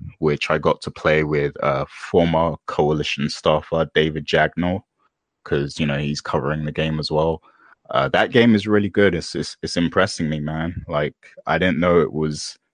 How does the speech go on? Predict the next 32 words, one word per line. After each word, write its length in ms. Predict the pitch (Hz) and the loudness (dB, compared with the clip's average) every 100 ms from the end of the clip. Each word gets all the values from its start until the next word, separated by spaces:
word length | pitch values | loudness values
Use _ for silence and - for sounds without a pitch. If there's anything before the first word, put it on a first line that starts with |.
| - | -10
that 340 | 76 82 - | 0 0 0
rich 360 | 80 82 - - | 2 0 2 0
in 120 | 78 | -2
content. 680 | 76 - 82 82 76 76 - | -2 0 0 -2 -4 -6 -4
Like, 240 | 69 69 82 | -4 -2 0
it, 160 | 69 | 2
it 140 | 78 76 | 2 2
really 340 | 87 82 82 | 2 4 4
is 220 | 82 - | 2 2
like 200 | 73 76 | -2 -2
playing 560 | - 82 85 80 78 - _ | -2 -2 0 -2 -6 -12 _
an 120 | 76 76 | -4 0
Elder 260 | 78 76 | 0 0
Scrolls 400 | - 85 82 82 | 0 2 4 2
game. 340 | - 71 67 67 _ _ _ - | -2 -4 -6 -12 _ _ _ -14
It's 160 | - 85 | -4 -2
like 160 | 78 | -2
playing 300 | - 95 82 | 2 2 2
Skyrim, 840 | 73 - - 80 92 80 73 76 76 _ _ | 0 -6 0 2 2 0 -2 -6 -10 _ _
but 160 | 71 71 | 0 0
it's 100 | - | 0
just, 300 | 78 - - | -2 -2 -6
you 60 | |
know, 160 | 73 73 | -4 -2
obviously 400 | 73 78 - 80 | -2 -4 -4 -4
it's 200 | 69 - | -4 -6
not 220 | 78 - | -4 0
as 420 | 76 73 69 - - | -2 -2 -8 -18 -8
graphically 560 | - 78 - 80 80 82 | -2 0 0 -6 -2 0
advanced, 720 | 67 80 78 76 80 - - _ _ _ _ - | 0 0 0 0 -6 -14 -18 _ _ _ _ -2
but 200 | 73 67 | 2 2
it's, 460 | - - - - | 0 -4 -8 -10